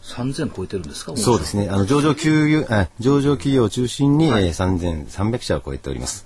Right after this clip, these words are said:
Speaker 1: 三千三百ですよ。
Speaker 2: はい。
Speaker 1: ということは、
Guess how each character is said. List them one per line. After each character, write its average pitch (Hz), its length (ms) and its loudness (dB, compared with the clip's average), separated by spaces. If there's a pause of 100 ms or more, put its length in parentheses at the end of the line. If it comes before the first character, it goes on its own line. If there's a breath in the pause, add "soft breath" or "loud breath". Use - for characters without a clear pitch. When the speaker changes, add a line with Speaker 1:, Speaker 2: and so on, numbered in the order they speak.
Speaker 1:
三 - 300 -10
千 208 160 -6
三 151 300 -8
百 113 240 -6
で - 80 -12
す - 80 -14
よ。 - 80 -14 (100)
Speaker 2:
は 87 80 -2
い。 69 120 -6 (460 loud breath)
Speaker 1:
と 139 100 -12
い - 20 -10
う - 20 -20
こ 185 80 -6
と 170 140 -2
は、 110 180 0